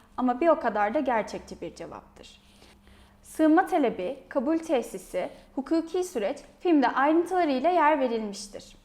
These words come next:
Kabul tesisindeki en göze çarpan şey belki de birçok milletin bir arada bulunmasıdır.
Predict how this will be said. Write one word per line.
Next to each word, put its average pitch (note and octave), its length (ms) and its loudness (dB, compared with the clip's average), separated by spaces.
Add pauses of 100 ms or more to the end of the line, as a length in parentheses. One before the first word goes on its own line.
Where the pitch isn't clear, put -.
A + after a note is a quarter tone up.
(220)
Kabul D#4+ 260 2
tesisindeki B3+ 1040 -4
en G4 200 0
göze A#3+ 240 -2
çarpan G3+ 400 -6
şey A#3+ 360 -8 (400)
belki F#4 400 2
de C4+ 180 0 (180)
birçok F#4 360 0
milletin A3+ 500 -2
bir D#4 80 0
arada B3 340 0
bulunmasıdır. A#3 800 -8